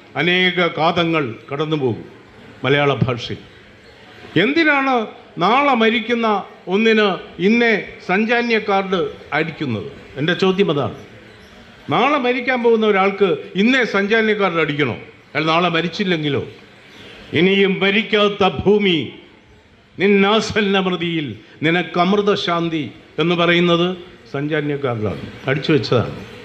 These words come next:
എന്തുണ്ടായി? അപ്പോൾ ആ വിധത്തിലുള്ള നോവലുകളുടെ കുത്തൊഴുക്കിൽ ഭാഷ വീണ്ടും മുന്നോട്ട് പോവുകയാണ്. കഥകൾ മരിക്കുന്നില്ല,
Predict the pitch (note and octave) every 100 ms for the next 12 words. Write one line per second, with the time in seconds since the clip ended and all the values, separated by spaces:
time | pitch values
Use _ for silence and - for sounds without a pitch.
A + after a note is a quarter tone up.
0 | - - - C3+ C#3+ C#3+ C#3+ - - -
1 | - - - - - - - - - -
2 | - - - F3+ C#4 A3+ G#3 - - -
3 | - - - - - - - - D#3 A#3
4 | D4 C4 B3+ C4+ B3+ B3 A3+ G3 G3+ A#3
5 | A#3+ A3+ A3 G#3 G3+ F3+ D#3+ - - -
6 | - - - - - - - - - G3+
7 | G3+ A3+ F#3 F3 E3+ A#2+ F#2 - _ _
8 | _ _ _ _ _ - A2+ F#3 - G#3
9 | F#3+ G3+ G3 F3 F#3 F#3+ D#3+ D3 C3 A2+
10 | F2 - - - - - - - - -
11 | - F#3+ G#3+ D4 D4 A#3+ A3 A#3 A#3+ D#3